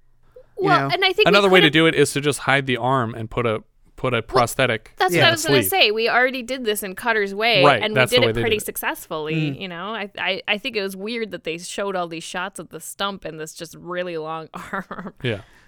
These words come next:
Speaker 1: Uh, but he also does carry, once he has the glove on, he does carry his arm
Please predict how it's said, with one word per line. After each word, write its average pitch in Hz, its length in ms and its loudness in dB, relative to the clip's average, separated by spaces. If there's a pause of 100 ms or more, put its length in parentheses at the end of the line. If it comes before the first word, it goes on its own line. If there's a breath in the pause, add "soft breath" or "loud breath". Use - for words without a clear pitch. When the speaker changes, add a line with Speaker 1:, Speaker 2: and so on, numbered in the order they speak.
(140)
Speaker 1:
Uh, 170 180 6
but 175 220 4
he 190 140 2
also 202 340 2
does 170 280 2
carry, 165 520 0
once 156 220 -4
he 165 100 -2
has 143 140 -2
the 143 80 -6
glove 143 260 2
on, 127 160 -2
he 143 60 -2
does 151 160 0
carry 156 360 -2
his 151 140 -4
arm 139 460 -4